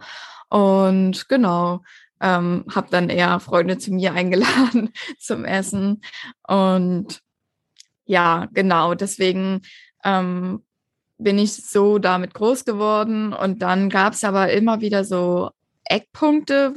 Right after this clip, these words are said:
wo ich zwar gemerkt habe, ähm,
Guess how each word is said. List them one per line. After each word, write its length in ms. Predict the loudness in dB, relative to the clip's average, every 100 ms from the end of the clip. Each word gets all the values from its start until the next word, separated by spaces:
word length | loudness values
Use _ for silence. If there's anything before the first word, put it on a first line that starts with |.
| -4
wo 160 | 0 0
ich 280 | 0 -8 -20 -20 -20 _
zwar 260 | -4 0 0
gemerkt 540 | 0 2 2 0 -2
habe, 640 | 0 0 0 -2 -2 -2 -6 _ _ _ _ _ _ _ -2
ähm, 720 | 0 2 2 0 -2 -4